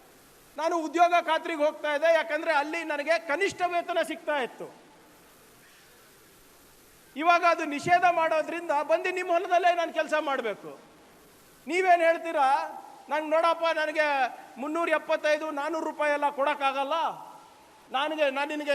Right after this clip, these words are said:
ಎರಡ್ನೂರು ಕೊಡ್ತೀನಿ, ಎರಡ್ನೂರ ಐವತ್ತು ಕೊಡ್ತೀನಿ, ದುಡಿಯಂಗಿದ್ರೆ ದುಡಿ, ಬಿಡಿಯಂಗಿದ್ರೆ ಬಿಡು ಅಂತ.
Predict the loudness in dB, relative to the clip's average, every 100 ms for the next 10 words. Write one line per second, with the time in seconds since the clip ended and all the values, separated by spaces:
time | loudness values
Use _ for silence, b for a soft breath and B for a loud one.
0 | 0 0 -2 -6 -4 -4 -4 -4 -2 -2
1 | -2 -2 2 0 0 -4 -4 -6 -6 -4
2 | -2 -2 -2 -4 -2 -2 -4 -2 -2 -2
3 | -2 -2 0 0 -2 -4